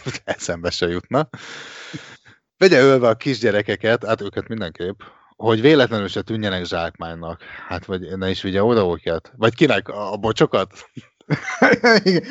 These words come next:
Speaker 2: Hát akkor biztos rohagy gyorsan fussál,
Speaker 1: Igen,
Speaker 2: mert
Speaker 1: itt
Speaker 2: téged van, mint a botnak.
Speaker 1: Ezt, itt majd lehet, hogy írok a szerzőnek, hát hogyha ebbe az évtizedben még megnézi, hogy frissíti az oldal.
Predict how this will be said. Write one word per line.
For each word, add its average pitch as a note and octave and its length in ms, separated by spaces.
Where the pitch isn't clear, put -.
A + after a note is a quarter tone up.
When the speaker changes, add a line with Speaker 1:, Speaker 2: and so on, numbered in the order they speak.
Speaker 2:
Hát G3+ 300
akkor F3+ 300
biztos F3 340
rohagy D#3+ 280
gyorsan D#3+ 400
fussál, F#3 520
Speaker 1:
Igen, G#3 240
Speaker 2:
mert F3 300
Speaker 1:
itt G3 160
Speaker 2:
téged D#3 380
van, C3+ 160
mint C3+ 200
a C3 60
botnak. A#2+ 600
Speaker 1:
Ezt, - 220
itt C3+ 280
majd B2 140
lehet, A#2+ 180
hogy G#2+ 140
írok G2 260
a F#2 60
szerzőnek, G2 560
hát F#2+ 160
hogyha F#2+ 240
ebbe F#2+ 200
az F2+ 100
évtizedben F#2+ 920
még G2 140
megnézi, A2 460
hogy G#2 220
frissíti A2+ 420
az G2+ 100
oldal. A#2+ 240